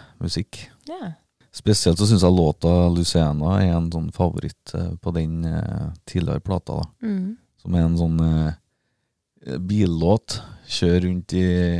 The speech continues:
Speaker 1: med åpne vinduer og syng litt attåt låt.
Speaker 2: Det høres jo bra ut, det da.
Speaker 1: Ja, ja. Kjør, eh,
Speaker 2: Ja.
Speaker 1: på, ja, jeg trenger ikke ha med at jeg kjører på E seks nå. Når det funker til å få å kjøre litt,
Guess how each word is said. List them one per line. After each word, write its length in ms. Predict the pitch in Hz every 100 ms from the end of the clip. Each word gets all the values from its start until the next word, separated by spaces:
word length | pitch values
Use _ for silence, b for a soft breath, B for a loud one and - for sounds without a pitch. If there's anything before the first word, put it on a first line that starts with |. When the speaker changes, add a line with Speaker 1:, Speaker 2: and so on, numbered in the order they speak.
| 80 50
Speaker 1:
med 240 | 87 87 87
åpne 340 | 87 87 -
vinduer 380 | 85 85 78 73 82
og 340 | 85 82 82
syng 440 | 85 - 80 76 82
litt 200 | 90 -
attåt 480 | 85 85 - 69 - - -
låt. 340 | 78 - - - _ _ _ _
Speaker 2:
Det 80 | -
høres 160 | 320 247
jo 60 | 220
bra 200 | 202 220
ut, 80 | -
det 80 | 226
da. 220 | 277 330
Speaker 1:
Ja, 180 | 104 120
ja. 120 | 151 127 110 -
Kjør, 360 | - 107 113
eh, 420 | 117 113 113 110
Speaker 2:
Ja. 120 | 110 110
Speaker 1:
på, 680 | 104 101 101 98 95 92 -
ja, 80 |
jeg 140 | 76 -
trenger 220 | - -
ikke 100 | -
ha 80 | 82 -
med 80 | -
at 80 |
jeg 120 | - 85 -
kjører 100 | 69
på 80 | -
E 100 | -
seks 260 | - - -
nå. 80 | - - _ _ _ _ _ _ 85
Når 180 | 107 123
det 80 | 123
funker 560 | - 139 135 92 -
til 120 | 85 113
å 20 |
få 100 | 123
å 100 | 101
kjøre 420 | - - 92 95
litt, 120 | 104